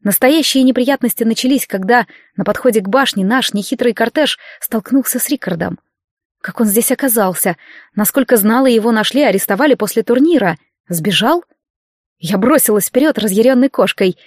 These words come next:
Сейчас, подобно той самой кошке, мне хотелось выцарапать Рику глаза. Снег, который всегда был при мне,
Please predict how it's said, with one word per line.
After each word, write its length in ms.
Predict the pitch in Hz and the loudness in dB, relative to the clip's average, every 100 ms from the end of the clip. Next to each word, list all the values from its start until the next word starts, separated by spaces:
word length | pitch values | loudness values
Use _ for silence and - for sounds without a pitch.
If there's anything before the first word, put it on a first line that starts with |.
| _ - | _ -8
Сейчас, 520 | - 233 - 294 - | -2 0 0 -2 -2
подобно 500 | 220 208 277 240 247 | -2 0 0 0 0
той 200 | - 262 | 0 0
самой 360 | - 254 240 | 0 0 0
кошке, 380 | 226 285 - 254 | 0 -4 -2 0
мне 160 | 226 226 | 0 0
хотелось 480 | 233 220 247 - 196 | -2 0 0 0 -2
выцарапать 540 | 285 - 202 202 - | -2 -2 -4 -4 -4
Рику 240 | 247 - | -6 -6
глаза. 560 | 202 233 226 208 175 180 _ _ _ - | -4 -2 0 -2 -2 -6 _ _ _ -6
Снег, 360 | - 247 277 | 0 2 2
который 320 | - - 208 | -2 -2 0
всегда 340 | - 208 208 254 | 0 -2 0 0
был 140 | 202 | 0
при 140 | 196 202 | 0 2
мне, 300 | 247 254 | 4 2